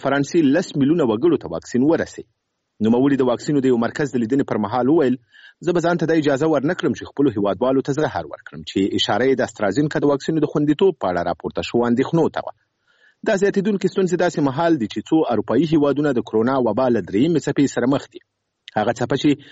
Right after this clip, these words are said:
د کووید نولس نوې بڼې چې تر نورو ډېره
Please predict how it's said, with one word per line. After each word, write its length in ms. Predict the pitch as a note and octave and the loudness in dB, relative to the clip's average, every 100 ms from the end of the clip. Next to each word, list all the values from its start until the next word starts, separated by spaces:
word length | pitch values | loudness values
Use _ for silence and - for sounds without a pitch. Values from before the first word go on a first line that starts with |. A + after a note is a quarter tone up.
| - - C3 | -20 -6 0
د 160 | C3+ C3 C#3 | 0 0 0
کووید 280 | D3 C#3 | 2 0
نولس 260 | E3+ E3 D3+ D#3 | 0 -2 -2 -2
نوې 160 | E3+ B2+ | 0 0
بڼې 160 | A#2 A#2 | -2 -4
چې 100 | - B2 B2 B2 | 0 0 0 -2
تر 80 | A2 C3+ | 0 2
نورو 220 | D3 B2+ | 2 2
ډېره 180 | C#3 D3+ | 2 0